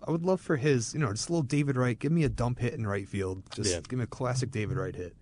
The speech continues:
Speaker 2: Yeah.
Speaker 1: That'd be great.
Speaker 2: Yeah. The Mets play tonight at home, seven ten. Corey Oswalt pitching tonight. The game has started. It's been going on for the past twenty minutes.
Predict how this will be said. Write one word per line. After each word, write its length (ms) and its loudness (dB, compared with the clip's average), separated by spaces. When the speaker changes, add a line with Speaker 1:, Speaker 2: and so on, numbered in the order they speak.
Speaker 2:
Yeah. 180 0
Speaker 1:
That'd 200 -2
be 80 -8
great. 320 -14
Speaker 2:
Yeah. 180 -4
The 60 -6
Mets 240 4
play 200 4
tonight 440 4
at 120 2
home, 380 2
seven 300 2
ten. 300 2
Corey 300 4
Oswalt 440 4
pitching 280 -4
tonight. 240 -4
The 80 -12
game 340 -4
has 220 -6
started. 580 -2
It's 180 -8
been 120 -6
going 240 -2
on 100 -2
for 120 -10
the 40 -6
past 260 -2
twenty 160 -8
minutes. 380 -2